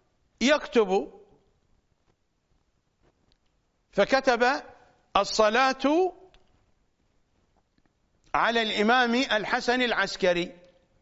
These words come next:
فلما انتهيت إلى الصلاة عليه أمسك، سكت الإمام.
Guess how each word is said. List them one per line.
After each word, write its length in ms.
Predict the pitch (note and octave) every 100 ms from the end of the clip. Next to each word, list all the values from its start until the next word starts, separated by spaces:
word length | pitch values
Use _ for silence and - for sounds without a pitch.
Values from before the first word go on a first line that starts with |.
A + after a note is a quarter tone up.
| _ _ _ _
فلما 400 | - A3 C#4 A#3+
انتهيت 500 | G#3+ - G3+ C4 B3 D#4 F#4 - - _ _ -
إلى 180 | D4 E4
الصلاة 500 | C#4+ A3+ G#3+ G3 F#3
عليه 680 | F3 D#3+ F#3+ C4 D4 - - _ _ -
أمسك، 440 | C4+ B3 - E3 -
سكت 420 | B3 A#3 F#3 D#3
الإمام. 380 | C3 A#2 A2